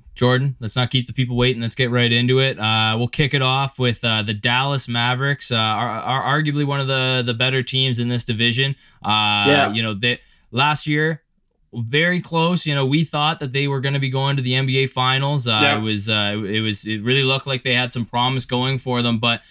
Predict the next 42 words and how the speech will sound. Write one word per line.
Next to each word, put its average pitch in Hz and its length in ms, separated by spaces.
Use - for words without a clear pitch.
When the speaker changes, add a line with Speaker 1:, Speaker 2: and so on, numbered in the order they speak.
Speaker 1:
uh, 113 300
in 139 180
the 135 140
end, 131 200
obviously, 123 440
they 120 100
end 117 180
up 117 120
falling 120 420
to 120 100
the 117 120
eventual 117 400
Golden 113 280
State 113 260
Warriors, 113 520
the, 107 220
uh, 104 80
the 107 120
M-, 107 120
eventual 110 420
N 107 100
B 107 120
A - 20
champions, 113 460
that 104 180
is. 104 160
Speaker 2:
Yeah. 104 200
Speaker 1:
Uh, 101 280
and, 117 340
and 131 240
it, 151 240
it 165 40
was 180 120
a 165 40
good 190 180
series. 190 600
They 131 100
put 175 120
up 170 100
a 160 40
good 165 180
fight. 156 380